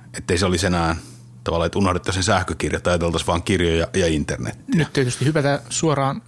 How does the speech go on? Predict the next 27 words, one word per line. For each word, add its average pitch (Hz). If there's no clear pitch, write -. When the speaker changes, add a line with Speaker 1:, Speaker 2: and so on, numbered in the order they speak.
Speaker 2:
syvään 135
päähän. 135
Minkä 170
takia 139
oli 147
niin, 135
että -
sähkökirjat 139
oli 139
epub 135
muodossa 135
ja 127
D 127
R 127
M:n 120
takana 127
ja, 120
ja 127
vaikeita 139
ja 120
vaikeasti 139
ostettavia? 143
Speaker 1:
Kun 120
ei 131
ajateltu 123
sitä, 98
että -